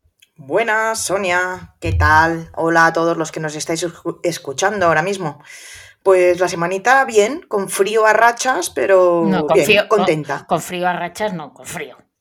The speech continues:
Speaker 2: A ver.
Speaker 1: Bueno, tú que eres así de friolera, pero, a ver, a ratitos. Hay días que por aquí arriba del Pirineo nos ha nevado,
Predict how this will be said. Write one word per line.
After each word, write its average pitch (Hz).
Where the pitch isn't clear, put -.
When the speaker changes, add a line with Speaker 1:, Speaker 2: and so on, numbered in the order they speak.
Speaker 2:
A 135
ver. -
Speaker 1:
Bueno, 143
tú 170
que 180
eres 180
así 165
de 160
friolera, 147
pero, 123
a 131
ver, 147
a 170
ratitos. 170
Hay 165
días 175
que 175
por 180
aquí 170
arriba 185
del 175
Pirineo 175
nos 170
ha 170
nevado, 214